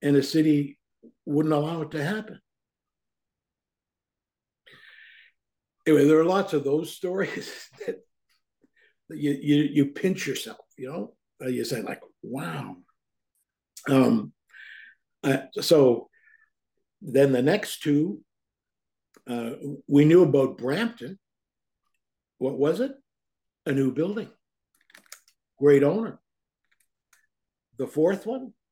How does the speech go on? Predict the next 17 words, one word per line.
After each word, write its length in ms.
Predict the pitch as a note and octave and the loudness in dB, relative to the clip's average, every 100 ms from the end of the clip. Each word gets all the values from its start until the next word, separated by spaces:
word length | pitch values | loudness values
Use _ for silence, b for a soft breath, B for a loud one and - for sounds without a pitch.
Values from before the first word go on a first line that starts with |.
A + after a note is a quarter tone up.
| _ _ _ - | _ _ _ -10
Mississauga. 720 | C3 C3 C#3 C3+ F3 A#3 - - _ _ _ _ _ _ _ _ _ | -6 -2 -2 -2 -4 -4 -8 -18 _ _ _ _ _ _ _ _ _
New 260 | A#2+ C#3+ C3 | -2 2 2
building. 380 | D3 G3+ G#3 - _ _ _ _ _ _ _ _ _ _ _ _ _ _ _ _ _ _ - | 2 2 0 -4 _ _ _ _ _ _ _ _ _ _ _ _ _ _ _ _ _ _ -12
Don 180 | A#2 A#2 | -10 -8
Cherry 360 | D#3 G#3+ - _ _ _ _ _ _ _ _ _ | -6 -6 -8 _ _ _ _ _ _ _ _ _
and 120 | C3 B2+ | -8 -8
his 120 | A2 | -6
partners. 540 | C3 A2+ - - - _ _ _ _ _ | -4 -4 -8 -20 -20 _ _ _ _ _
You 100 | D#3+ | -2
know, 120 | C3 - | -2 -2
Trevor, 440 | E3 E3+ - - - b b b b _ | 0 2 0 -10 -18 b b b b _
um, 460 | C#3+ B2+ B2 A#2 - _ _ _ _ _ - | -10 -4 -4 -4 -8 _ _ _ _ _ -2
Elliot. 400 | C#3 F#3+ - - _ _ _ _ C3 | 0 0 -2 -8 _ _ _ _ -4
Um, 500 | B2 A2+ G#2 F#2+ - _ _ _ _ _ _ _ _ _ - | -2 -2 -6 -10 -16 _ _ _ _ _ _ _ _ _ -2
so 460 | C3+ C3+ C3 - _ _ _ b b b b _ - | 4 4 4 -2 _ _ _ b b b b _ -14
th-, 140 | E3 - G3+ - | -10 -10 -12 -12
we, 240 | D#3+ D#3+ | -8 -6